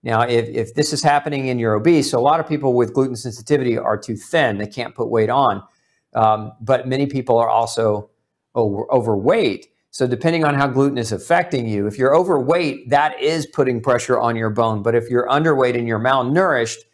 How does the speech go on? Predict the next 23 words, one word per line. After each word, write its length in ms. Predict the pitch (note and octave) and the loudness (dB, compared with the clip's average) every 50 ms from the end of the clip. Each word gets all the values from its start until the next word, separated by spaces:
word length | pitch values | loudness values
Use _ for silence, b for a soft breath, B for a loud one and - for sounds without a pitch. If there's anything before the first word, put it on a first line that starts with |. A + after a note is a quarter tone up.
| _ _ _ _ - | _ _ _ _ -2
and 300 | D#3 D#3 D#3+ D#3+ D#3+ D3 | 0 2 2 2 2 2
you're 120 | D3+ C#3 | 2 0
driving 440 | B2 A2+ C3 C#3+ D3 D3+ D3+ D3+ D3 | 2 2 2 2 2 2 0 0 0
that 140 | C#3+ C3+ C3 | 2 2 2
inflammation, 640 | C3+ C3 B2+ C3+ C3 B2+ B2 B2+ B2+ B2+ - A#2+ A#2 | 2 -2 -2 -4 -2 0 0 0 0 -2 -4 -8 -6
you're 180 | A2+ A2+ A2+ A2+ | -4 -2 -2 0
losing 320 | A#2+ C3+ C3 C#3 B2 A#2 | 0 0 0 -2 -4 -4
that 180 | A#2 G#2+ A2 A2 | -4 -4 -2 0
muscle 320 | A#2 A2+ A2+ A2 G#2+ G#2 | 0 0 0 -2 -6 -6
mass, 400 | G#2 A#2 A#2+ A#2+ A2 G#2+ G#2 - _ _ _ _ _ _ _ _ | -2 -2 0 0 0 -2 -6 -10 _ _ _ _ _ _ _ _
this 200 | A2+ A2+ A2+ - | -12 -12 -10 -10
is 100 | B2+ A2 | -10 -4
where 160 | A2+ A#2 A2 G#2+ | 0 2 2 2
we're 120 | G#2 G2+ | 0 -2
gonna 220 | G2+ G#2+ G#2 G#2 | -6 -8 -12 -12
see 300 | - - - D#3 D3+ C3+ | -12 -10 -8 -4 -4 -2
that, 360 | A2+ A2 G#2+ G#2+ - - - - | 0 0 0 0 -2 -10 -8 -4
that 240 | G#2+ G2+ G2+ - _ _ _ _ | -4 -2 -2 -4 _ _ _ _
early, 320 | C3 B2+ A#2+ A#2 A#2 A2+ A2+ | -2 0 0 2 2 0 -2
again, 260 | A2 G#2+ B2 A#2+ G#2+ | -2 -4 -4 -4 -4
that 140 | G2 - - | -4 -6 -6
earlier 420 | - A#2 A2+ A2+ A2+ G#2+ G#2+ - - | -4 -2 -2 0 0 0 -2 -2 -2
onset 640 | G#2+ G2+ G#2+ A#2 A2+ A2+ - G#2 - G2+ G#2+ - | -2 -4 -4 -4 -6 -10 -10 -8 -8 -8 -8 -10